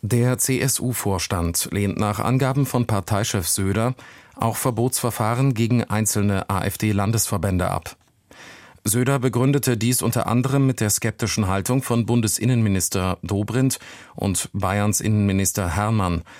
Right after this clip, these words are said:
beide C D U. Solange die Innenminister zur Zurückhaltung mahnten, weil die juristische Durchsetzbarkeit eines Verbotes kaum gewährleistet sei, agiere man politisch unklug, wenn man diesen Weg beschreite, erklärte Söder.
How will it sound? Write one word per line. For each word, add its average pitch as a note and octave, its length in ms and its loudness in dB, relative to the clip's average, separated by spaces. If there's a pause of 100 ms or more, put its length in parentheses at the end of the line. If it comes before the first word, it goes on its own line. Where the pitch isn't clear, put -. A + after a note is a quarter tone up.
(240)
beide F#2+ 300 0
C - 160 -2
D F#2 140 -2
U. G#2 200 0 (800)
Solange B2 340 2
die A#2+ 140 0
Innenminister A#2 580 2
zur A2 200 -2
Zurückhaltung G#2+ 680 0
mahnten, G2+ 540 2
weil G2+ 140 0
die F#2 80 0
juristische G#2 580 0
Durchsetzbarkeit A2 1080 -2
eines G2 160 0
Verbotes G#2 560 -2
kaum G2 240 0
gewährleistet G2 580 0
sei, G#2 260 0 (520)
agiere A#2+ 380 2
man A2 200 2
politisch A2 460 -2
unklug, G2+ 600 -2
wenn G2+ 160 0
man F#2 160 0
diesen F2 320 0
Weg F#2 160 -2
beschreite, F2+ 640 -2 (400)
erklärte F#2+ 460 -2
Söder. F#2 420 0